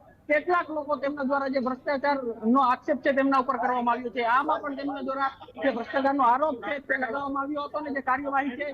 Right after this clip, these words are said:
તે કરવામાં આવી છે. રાજકોટ મહાનગરપાલિકાના ઘણા વર્ષથી તેઓ એક ને એક સીટ પર બહાર રહ્યા હતા. જે કર્મચારીઓ છે, આપ જોઈ શકો છો કે જે તેમના દ્વારા જે તેમને લઈ જવામાં આવ્યા હતા અને જે આ જે કાર્યવાહી છે, તે કરવામાં આવી રહી છે. એ સી બીની ટીમ છે, તે નીકળી રહી છે, સર્ચ ઓપરેશન હાલ તો હાથ ધરવામાં આવ્યું છે.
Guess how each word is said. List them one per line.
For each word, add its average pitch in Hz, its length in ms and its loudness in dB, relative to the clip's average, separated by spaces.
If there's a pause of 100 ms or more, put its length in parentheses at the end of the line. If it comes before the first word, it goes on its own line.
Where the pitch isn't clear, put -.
(460)
તે 277 60 2
કરવામાં 269 400 -2
આવી 277 160 -4
છે. 240 220 -2 (260)
રાજકોટ 262 500 0
મહાનગરપાલિકાના 277 1400 0 (140)
ઘણા 277 200 -2
વર્ષથી 277 460 -4
તેઓ 277 300 4
એક 277 220 0
ને 294 120 2
એક 294 180 0
સીટ 262 300 0
પર 277 80 2
બહાર 254 280 4
રહ્યા 254 180 -4
હતા. 330 200 -4
જે 320 340 -8
કર્મચારીઓ 320 500 -4
છે, 294 180 -2
આપ 320 120 2
જોઈ 269 220 2
શકો 294 220 0
છો 311 300 -4 (440)
કે 302 300 2 (260)
જે 277 260 2
તેમના 294 360 2
દ્વારા 294 280 2
જે 269 400 -2
તેમને 277 280 -4
લઈ 247 200 0
જવામાં 285 340 0
આવ્યા 285 220 -8
હતા 285 160 -8
અને 294 140 -6
જે 285 80 2
આ 277 200 4
જે 254 200 0
કાર્યવાહી 269 480 0
છે, 285 140 0
તે 269 100 -8
કરવામાં 262 380 -4
આવી 262 120 -6
રહી 247 120 -8
છે. 277 100 -8
એ 262 120 0
સી 294 160 -4
બીની 320 140 0
ટીમ 330 300 -4
છે, 311 140 0
તે 311 120 0
નીકળી 302 340 -4
રહી 294 120 -8
છે, 311 100 -8
સર્ચ 277 260 -6
ઓપરેશન 277 360 -6
હાલ 277 140 0
તો 277 120 -6
હાથ 262 180 -2
ધરવામાં 277 300 0
આવ્યું 277 160 0
છે. 294 200 -2